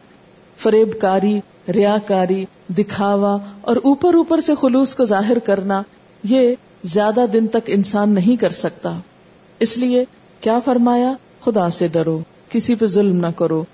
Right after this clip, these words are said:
زیادتی نہ کرو۔ اب دیکھیے کہ عام طور پر ہمارے معاشرے میں جو جھگڑے اور فساد ہوتے ہیں، یا خاص طور پر شادی کے بعد لڑکیوں کو جو مسائل ہوتے ہیں، اس میں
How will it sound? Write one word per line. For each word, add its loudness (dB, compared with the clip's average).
زیادتی -2
نہ 2
کرو۔ -2
اب 0
دیکھیے 0
کہ -6
عام 0
طور 2
پر 0
ہمارے 0
معاشرے 0
میں -2
جو 0
جھگڑے 2
اور -2
فساد -2
ہوتے -2
ہیں، -2
یا 0
خاص -2
طور 2
پر 0
شادی 0
کے 0
بعد 0
لڑکیوں 0
کو 2
جو 2
مسائل 0
ہوتے -2
ہیں، -6
اس -2
میں 0